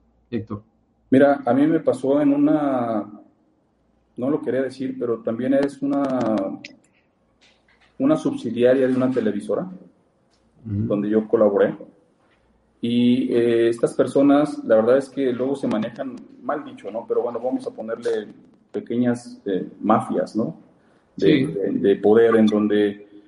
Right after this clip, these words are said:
Speaker 2: eh, esta persona amenazó inclusive con, con arma a, a mi director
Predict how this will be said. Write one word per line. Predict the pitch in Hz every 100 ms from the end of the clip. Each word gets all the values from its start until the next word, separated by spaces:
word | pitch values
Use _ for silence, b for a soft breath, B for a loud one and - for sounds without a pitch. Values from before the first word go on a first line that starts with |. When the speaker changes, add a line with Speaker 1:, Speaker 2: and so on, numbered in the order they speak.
| B -
Speaker 2:
eh, | 101 98 101 98 92 -
esta | 110 - -
persona | 127 127 127 127 127 127 127 110
amenazó | 110 107 107 107 113
inclusive | 120 120 110 117 110 110 110 -
con, | 110 101 92 - -
con | 98 101
arma | 104 104 104 110 107 104 98 - -
a, | 98
a | 95
mi | 101
director | 104 101 - 120 -